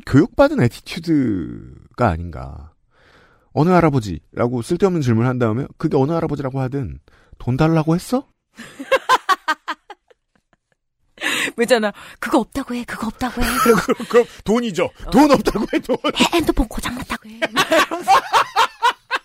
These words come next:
Speaker 1: 아,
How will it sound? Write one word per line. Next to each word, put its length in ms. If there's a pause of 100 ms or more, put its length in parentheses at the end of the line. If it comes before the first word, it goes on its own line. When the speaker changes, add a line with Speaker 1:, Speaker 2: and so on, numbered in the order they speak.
(3000)
Speaker 1:
아, 800